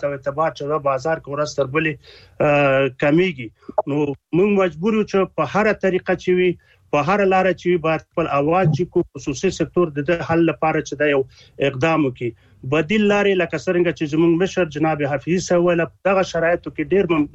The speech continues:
ناممکن ده، ځکه زموږ په کرور کرور ډالر مال چې ده پاکستان کې پروت ده، بانک ګارنټي پروت ده، او د ده تر څنګ که نورو لارو باندې موږ، آه، کار کوو، دا موږ لپاره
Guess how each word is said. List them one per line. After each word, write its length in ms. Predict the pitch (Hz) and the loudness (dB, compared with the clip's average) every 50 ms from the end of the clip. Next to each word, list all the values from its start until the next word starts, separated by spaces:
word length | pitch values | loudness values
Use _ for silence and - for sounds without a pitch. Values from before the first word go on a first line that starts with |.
| 147 151 | -2 0
ناممکن 440 | 160 143 143 135 123 - 143 139 120 | 0 0 -2 -4 -2 -4 -4 -2 -2
ده، 80 | 120 113 - - - - - - - 135 147 | -4 -4 -6 -10 -20 -20 -20 -12 -4 0 0
ځکه 300 | 190 190 - 190 175 151 | 0 2 2 0 2 2
زموږ 200 | 175 175 190 202 - - | 2 2 2 2 0 -2
په 80 | 180 160 - | -4 -4 -2
کرور 300 | 175 180 202 214 196 - | 0 2 2 2 0 0
کرور 260 | - 180 185 180 160 160 165 | 0 0 0 0 0 0 -2
ډالر 260 | 170 170 175 165 165 160 | 0 0 0 0 0 0
مال 160 | 160 185 190 | 0 0 0
چې 120 | 175 - 175 180 | 0 -2 -2 -2
ده 40 | 175 - - 170 | -2 -2 -2 -4
پاکستان 420 | 170 - - 135 - - 165 160 143 | -4 -4 -6 -8 -4 -2 0 0 0
کې 100 | - 147 - | -2 -6 -4
پروت 240 | - 160 160 151 139 151 | -2 -2 -2 0 0 0
ده، 60 | 156 147 139 131 143 139 160 | 0 0 0 -2 -4 0 2
بانک 240 | 180 185 190 175 | 2 2 2 2
ګارنټي 340 | 175 170 165 165 165 - 175 - - | 0 0 0 0 -2 -2 -6 -8 -4
پروت 240 | - 156 156 143 151 | -2 -2 -2 0 0
ده، 120 | 151 151 147 - - - - - - - | 0 0 0 -4 -8 -20 -20 -20 -8 -2
او 100 | 135 135 143 139 | 0 0 0 0
د 140 | 151 151 208 | 0 0 0
ده 60 | 214 | 0
تر 180 | 202 - 196 170 - | 0 0 -2 -2 -4
څنګ 200 | - - 185 175 - | -4 -2 -2 0 0
که 160 | - 156 156 170 | 0 0 2 2
نورو 200 | 196 208 202 190 190 190 | 4 2 2 2 0 0
لارو 240 | 190 185 185 170 175 | 0 0 -2 -2 -2
باندې 220 | 180 180 180 175 170 170 | -2 0 0 0 2 2
موږ، 140 | 175 175 170 180 170 135 _ _ _ _ _ _ - | 2 2 2 0 -2 -4 _ _ _ _ _ _ -6
آه، 140 | 147 151 147 143 - - | -4 -2 -2 -2 -2 0
کار 200 | 185 202 208 202 208 - | 2 2 2 0 0 0
کوو، 200 | 196 196 190 180 - - _ _ _ - 135 | 0 2 0 -2 -4 -8 _ _ _ -6 -2
دا 80 | 160 170 170 | 0 0 2
موږ 120 | 180 185 180 175 | 2 2 2 0
لپاره 400 | - - - - - 175 175 | -2 -4 -6 -4 -2 0 0